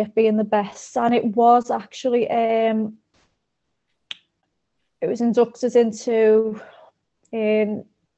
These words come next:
two thousand, was it? It was in the nineties. It was one of Judy's fourteen top ten rental champions on video, and it was inducted into some Hall of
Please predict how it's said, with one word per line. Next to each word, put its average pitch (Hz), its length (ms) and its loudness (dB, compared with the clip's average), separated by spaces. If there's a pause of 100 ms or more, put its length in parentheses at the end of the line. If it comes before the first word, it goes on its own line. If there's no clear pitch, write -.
(760)
two - 160 -10
thousand, 254 640 -2
was 254 220 0
it? 269 200 0 (260)
It 214 180 -2
was 220 520 -8 (840)
in 277 180 4
the 302 220 0
nineties. 277 640 0
It 214 140 2
was 220 180 -2
one 220 280 2
of 214 120 -6
Judy's 214 420 -4
fourteen 214 840 -2
top 214 380 -6
ten 202 340 0
rental 214 360 -2
champions 202 1120 -6 (520)
on 190 200 -2
video, 202 520 0 (640)
and 208 100 -2
it - 60 -4
was 208 140 -8
inducted 226 460 -2
into 220 360 -4
some 220 240 -6
Hall 214 540 0
of 208 80 -8